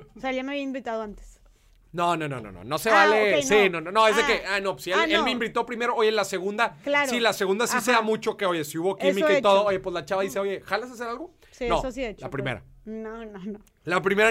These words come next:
Speaker 1: Ay,
Speaker 2: nunca.
Speaker 1: yo, no, no, no, no, la
Speaker 2: Nunca.
Speaker 1: neta no. Y a ver, y eso es algo que a mí me causa mucho problema, porque obviamente ya es como que, a ver, estás dando este mensaje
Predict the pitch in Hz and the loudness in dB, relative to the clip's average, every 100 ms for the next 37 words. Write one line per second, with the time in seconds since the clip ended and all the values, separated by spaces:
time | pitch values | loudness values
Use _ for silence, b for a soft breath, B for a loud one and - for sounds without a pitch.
0 | 302 349 349 320 330 349 339 330 311 302 | 6 6 6 4 4 4 6 4 2 0
1 | 277 247 262 302 302 311 320 - 480 480 | -2 -2 2 6 6 4 2 2 2 0
2 | 508 - - - 349 339 302 277 294 311 | -2 -10 -14 0 6 6 6 2 -2 -2
3 | 320 427 415 415 403 359 359 359 349 349 | -2 -4 -2 -2 -2 -2 -2 -2 -2 -6
4 | 302 294 339 320 277 294 294 330 285 294 | -6 -6 -4 -2 -2 -4 -4 0 2 2
5 | 320 339 330 339 349 302 240 262 233 - | 0 -2 -2 -2 -2 -2 0 0 -2 -6
6 | 269 294 349 370 427 - 440 403 294 247 | -8 -4 -4 -2 -2 -2 -4 -4 -6 -8
7 | - 285 277 - 226 269 | -6 -4 -4 -6 -8 -10